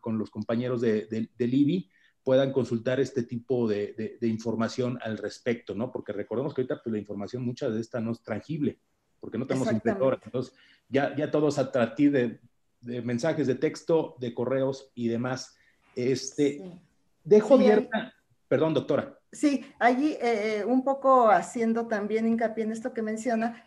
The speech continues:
Speaker 2: es que en el Instituto de Investigaciones Bibliotecológicas y de la Información, como nos atañe mucho el tema de la información,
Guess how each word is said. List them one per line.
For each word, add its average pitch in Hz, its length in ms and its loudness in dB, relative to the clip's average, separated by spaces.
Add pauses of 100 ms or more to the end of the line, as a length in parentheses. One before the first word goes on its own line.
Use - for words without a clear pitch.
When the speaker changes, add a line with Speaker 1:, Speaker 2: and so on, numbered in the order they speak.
(140)
Speaker 2:
es 226 240 -2
que 254 320 2 (240)
en 190 160 -4
el 185 140 -4
Instituto 226 500 -6
de 240 60 0
Investigaciones 214 720 -2
Bibliotecológicas 190 1120 -6
y 202 120 -6
de 185 120 -2
la 180 80 -2
Información, 196 720 -4
como 180 240 -4
nos 165 240 -6
atañe 220 380 -2
mucho 240 460 -2
el 160 540 -6
tema 214 240 2
de 233 60 4
la 202 80 -2
información, 190 840 -2